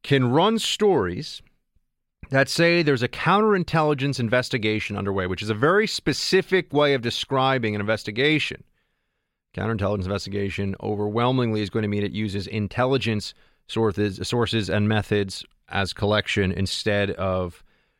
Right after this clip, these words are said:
traditional criminal warrant process. That, that's at least the indicator, uh, as I see it, and I used to work in the <laughs> intelligence community, so I've, as well as law enforcement, so I have some idea what I'm talking about. Uh, but they could run these stories saying this,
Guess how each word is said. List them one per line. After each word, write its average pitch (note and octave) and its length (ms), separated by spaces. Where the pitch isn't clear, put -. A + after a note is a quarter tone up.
traditional G#2+ 760
criminal C3 580
warrant F2+ 440
process. - 840
That, G#2+ 180
that's C3 420
at A#2 100
least C3+ 260
the A2 120
indicator, C#3 560
uh, G#2+ 120
as G2 180
I D3 180
see G#2+ 260
it, B2+ 80
and B2 160
I F2+ 140
used G2 380
to A2 60
work B2 220
in A#2 60
the A2+ 80
<laughs> - 0
intelligence B2+ 520
community, A2+ 360
so G#2+ 160
I've, F#2 140
as C#3+ 220
well G3+ 180
as A#2+ 120
law A#2 120
enforcement, G2+ 540
so G#2 200
I G2+ 40
have G2+ 120
some D3+ 200
idea C3 180
what A2 80
I'm G2+ 60
talking G2 240
about. G2+ 240
Uh, G2+ 240
but G2 260
they C3+ 100
could C3 140
run D#3+ 200
these D3 180
stories A#2 580
saying F3 440
this, F2 420